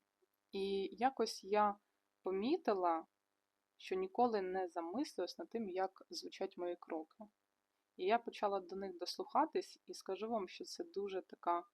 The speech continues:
класна практика відчути свої кроки, почути, як ви йдете. Що це ви йдете, що ви, це ваші звуки, відчути своє дихання,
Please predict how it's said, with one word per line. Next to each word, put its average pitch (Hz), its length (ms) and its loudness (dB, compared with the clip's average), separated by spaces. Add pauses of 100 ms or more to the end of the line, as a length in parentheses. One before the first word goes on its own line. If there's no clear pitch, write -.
(1400)
класна 185 540 4
практика 196 640 -2
відчути 185 840 -6
свої 180 720 -10
кроки, - 520 -4 (240)
почути, - 460 -4
як 180 260 0
ви 190 220 -2
йдете. - 440 -8 (1800)
Що - 200 -6
це 196 260 0
ви 180 240 0
йдете, 208 400 -2
що - 220 -6
ви, 339 320 2 (200)
це - 180 -4
ваші 202 380 2
звуки, 160 380 -8
відчути 208 360 -8
своє 220 300 0
дихання, 175 720 -2